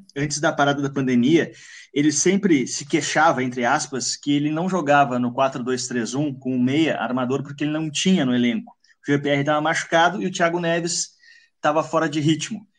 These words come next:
E a gente sempre perguntava pra ele, né, "Tá, os três volantes vão ficar, não vão ficar?" Ele, "Não, quando eu tiver o meia, eu vou voltar com, com essa formação."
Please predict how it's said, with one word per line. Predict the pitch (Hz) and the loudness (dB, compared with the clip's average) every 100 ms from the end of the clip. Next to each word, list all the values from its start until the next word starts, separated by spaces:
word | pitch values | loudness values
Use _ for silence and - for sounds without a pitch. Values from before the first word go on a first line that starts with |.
| _ - | _ -10
E | 135 147 147 | 0 2 2
a | 135 | -2
gente | 151 | -4
sempre | 185 190 | -4 -2
perguntava | 208 202 202 202 | -2 2 2 2
pra | 185 160 | 0 0
ele, | 165 120 | 0 -2
né, | 123 | -4
"Tá, | 123 151 156 | -2 0 0
os | - | -2
três | 151 156 | -6 -6
volantes | 160 156 160 - | -4 -2 -4 -4
vão | 160 | -6
ficar, | 160 123 160 185 165 | -6 -4 2 4 4
não | 147 | 0
vão | 156 | -4
ficar?" | 143 156 185 | -6 -2 0
Ele, | 214 | 2
"Não, | 190 | 0
quando | 127 175 | 0 -6
eu | |
tiver | - 165 185 | -2 0 2
o | |
meia, | 190 185 | 2 2
eu | 196 | 0
vou | 190 | 2
voltar | 202 190 175 | 0 2 0
com, | 180 190 185 185 _ _ | 0 -4 -6 -10 _ _
com | _ | _
essa | 170 170 185 | -4 -2 -4
formação." | 175 190 190 160 - | -2 -2 0 -2 -4